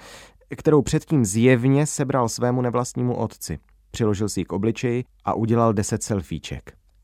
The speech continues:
Pak se střelil do hlavy. Sůlova matka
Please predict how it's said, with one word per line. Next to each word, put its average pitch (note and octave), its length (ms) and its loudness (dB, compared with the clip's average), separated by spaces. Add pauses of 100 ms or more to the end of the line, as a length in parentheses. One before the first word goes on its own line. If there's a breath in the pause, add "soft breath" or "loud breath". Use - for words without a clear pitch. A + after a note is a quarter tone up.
(140)
Pak A2+ 360 0 (300)
se - 160 -8
střelil G2+ 460 -2
do F2+ 100 -2
hlavy. D2+ 280 -8 (1300 soft breath)
Sůlova E3+ 400 4
matka C3+ 440 0